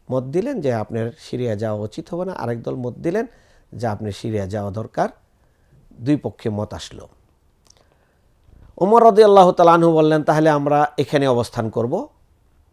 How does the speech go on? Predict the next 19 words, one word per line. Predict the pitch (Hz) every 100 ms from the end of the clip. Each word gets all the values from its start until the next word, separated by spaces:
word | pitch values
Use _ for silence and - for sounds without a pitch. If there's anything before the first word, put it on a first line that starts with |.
| _ _ _ _ _ _ _
আবু | 151 180
উবাইদা | 254 269 254 233
রাদিয়াল্লাহু | 202 175 190 175 175 170
তাআলা | 151 143
আনহু, | 143 127 135 160 - _ _
প্রধান | 135 127
সেনাপতি, | 120 127 123 120 123 135
তিনি | 131 120
বললেন, | 113 107 113 117 98 - _ _ _ _ _ _ _ _ _ _ _
"আমিরুল | 135 160 208
মুমিনিন, | 208 185 196 185 110 -
আপনি | 139 - 180
কি | 180
আল্লাহর | 143 143 135
তাকদীর | 151 131 180 220
থেকে | - 185 180 165 - _ _ _ _ _ _ _ _ _ _ -
পলায়ন | 117 123 131
করতে | 160 202
চাচ্ছেন, | 196 214 - 226 165